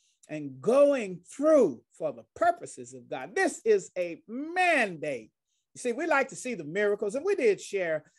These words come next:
some miracles in this series. We want you to go to our website and, and want you to get this book. And, and we did teach about the wine of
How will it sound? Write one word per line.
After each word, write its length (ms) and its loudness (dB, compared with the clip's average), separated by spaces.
some 340 -2
miracles 540 -2
in 180 -10
this 260 -8
series. 460 2
We 80 -6
want 240 -10
you 80 -10
to 60 -14
go 160 -2
to 80 -6
our 120 -2
website 880 -2
and, 140 -10
and 160 -12
want 220 -6
you 60 -10
to 60 -14
get 220 -4
this 240 -10
book. 400 4
And, 240 -4
and 220 -8
we 120 -4
did 240 0
teach 220 -6
about 400 -8
the 80 -18
wine 760 -6
of 220 -14